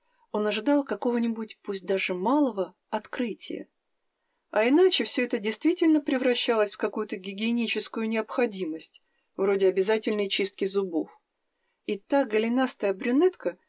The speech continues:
не вызывала у него ни малейших эмоций. А вот богатырская Ольга... Если, конечно, она не передумает,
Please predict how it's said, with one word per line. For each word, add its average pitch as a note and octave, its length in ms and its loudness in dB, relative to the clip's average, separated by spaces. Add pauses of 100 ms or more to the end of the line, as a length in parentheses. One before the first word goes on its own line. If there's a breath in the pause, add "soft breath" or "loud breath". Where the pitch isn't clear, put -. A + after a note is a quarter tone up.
(200)
не A3 120 -2
вызывала C#4 480 4
у C#4 60 4
него A#3+ 240 0
ни G#3+ 140 -4
малейших B3+ 560 2
эмоций. B3 580 0 (920)
А F#3+ 120 0
вот F3+ 180 0
богатырская F3 960 0
Ольга... G3+ 720 0 (1120)
Если, C4+ 380 -4
конечно, B3 500 -2
она A3 140 0
не G#3 140 0
передумает, G3 720 0